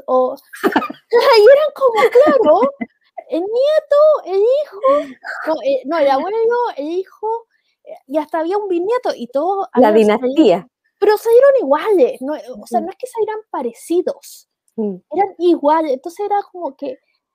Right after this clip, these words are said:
Speaker 1: eh, eh, era como ya, eh, define nepotismo.
Speaker 2: Sí,
Speaker 1: Eh, era,
Speaker 2: es
Speaker 1: sí.
Speaker 2: como el feudalismo, ya, im-, imagínate qué antiguo, po.
Speaker 1: Sí,
Speaker 2: O sea,
Speaker 1: no, absolutamente era,
Speaker 2: se
Speaker 1: era
Speaker 2: heredan,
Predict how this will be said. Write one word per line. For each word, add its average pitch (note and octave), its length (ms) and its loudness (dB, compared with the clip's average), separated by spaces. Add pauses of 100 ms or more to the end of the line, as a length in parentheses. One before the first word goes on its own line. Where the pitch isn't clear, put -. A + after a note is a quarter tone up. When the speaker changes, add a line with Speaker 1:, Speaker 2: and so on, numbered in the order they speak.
(280)
Speaker 1:
eh, B3 320 -4
eh, A#3+ 100 -10
era D#4 220 -4
como D4+ 220 -6
ya, D4 340 -4
eh, C4+ 260 -6
define D#4 440 -2 (160)
nepotismo. A3 920 -6 (340)
Speaker 2:
Sí, F3+ 380 -6
Speaker 1:
Eh, E3+ 180 0
era, D4 120 0
Speaker 2:
es E3+ 100 -4 (220)
Speaker 1:
sí. A3+ 300 -2 (380)
Speaker 2:
como A3+ 180 2
el A3+ 120 2
feudalismo, A3 800 2
ya, B3 200 -2
im-, G#3 300 -6
imagínate G#3+ 640 -4
qué A3 80 -4
antiguo, G#3+ 720 -4
po. G3 260 -14 (520)
Speaker 1:
Sí, - 180 -6
Speaker 2:
O D#4+ 60 0
sea, A#3 220 2
Speaker 1:
no, G#3 240 -2 (480)
absolutamente A3+ 720 -8
era, G#3+ 320 -4
Speaker 2:
se A#3 120 0
Speaker 1:
era G#3+ 120 6
Speaker 2:
heredan, C4 420 2